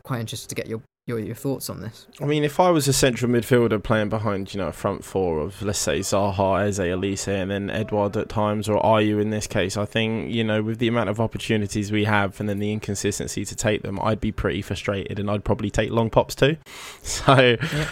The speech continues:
Speaker 2: I don't blame him. It's out of frustration. You know, he's still adapting to the league, understanding how it all works. I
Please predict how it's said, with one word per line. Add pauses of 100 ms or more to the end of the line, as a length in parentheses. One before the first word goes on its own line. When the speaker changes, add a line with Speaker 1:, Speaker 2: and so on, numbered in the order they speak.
Speaker 2:
I
don't
blame
him.
It's
out
of
frustration.
You
know,
he's
still
adapting
to
the
league,
understanding
how
it
all
works.
I